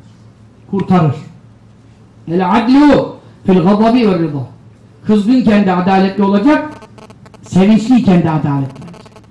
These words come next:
Şimdi adam memnun, mesrur, rahat zamanında adalet, kafası bozuldu mu, kızdı mı falan raydan çıkarsa bu kurtaramaz.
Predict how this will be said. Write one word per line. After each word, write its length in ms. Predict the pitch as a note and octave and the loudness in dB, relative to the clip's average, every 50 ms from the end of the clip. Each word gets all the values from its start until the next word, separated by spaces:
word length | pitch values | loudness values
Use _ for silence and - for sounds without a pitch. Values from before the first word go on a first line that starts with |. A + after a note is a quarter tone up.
| - - - - | -20 -20 -14 -10
Şimdi 140 | A#3 A#3 A#3 | -8 -6 -4
adam 300 | A3+ A3+ A3+ A3+ A3 G#3 | -4 -4 -2 -2 0 0
memnun, 460 | A3 A3+ A3+ A3 A3 G#3+ G#3+ G#3+ - - - - - - | 0 0 0 0 0 0 -2 -2 -6 -10 -16 -16 -8 -2
mesrur, 400 | G#3+ G#3+ G#3 - G#3 G#3+ G#3+ G#3 | -2 -2 0 0 -2 -2 -2 0
rahat 240 | G3 G#3 G#3+ G#3 | 0 0 0 -2
zamanında 420 | G#3 F#3+ F3+ F3+ E3+ F3 G3 G#3 G3 | -4 -8 -8 -8 -8 -8 -8 -6 -6
adalet, 420 | F#3 D#3+ F3 E3+ F#3 A3+ B3+ B3+ - - - _ - - - - - | -6 -4 -4 -4 -2 -2 -4 -6 -8 -16 -20 _ -20 -20 -20 -16 -10
kafası 360 | E3+ D#3 F3 G3 G3 G#3+ G#3 G3+ | -6 -4 -2 0 0 2 2 2
bozuldu 340 | F#3 E3+ F#3 E3+ E3 E3+ | 2 2 0 0 0 0
mu, 160 | F3+ G3+ G3+ - | -2 -2 -4 -2
kızdı 340 | - G3 F#3 D#3+ D#3 F3 | 0 0 0 0 0 0
mı 160 | E3+ F3+ F#3 E3+ | 0 2 2 2
falan 360 | F3 F3 G#3+ C4 D4 D4 - - - - - _ _ - _ - | 2 2 2 2 0 0 -4 -12 -20 -20 -20 _ _ -20 _ -2
raydan 500 | F3 F#3+ F#3 D#3 F#3 G#3+ B3+ D4 C#4 - - - - - - - | 0 0 2 2 2 2 2 2 0 -4 -10 -20 -20 -20 -20 -8
çıkarsa 680 | - - - - F#3+ F3+ - - F#3+ A3 C4 D4 C4+ - - - - | -8 -6 -2 0 0 0 0 0 0 0 0 0 -2 -6 -12 -8 -8
bu 120 | D#3+ - | -8 -6
kurtaramaz. 680 | - E3 C3 - D#3 D3 D3 C#3 C3 - - - - - | -4 -6 -6 -4 -6 -6 -6 -6 -8 -10 -12 -20 -20 -20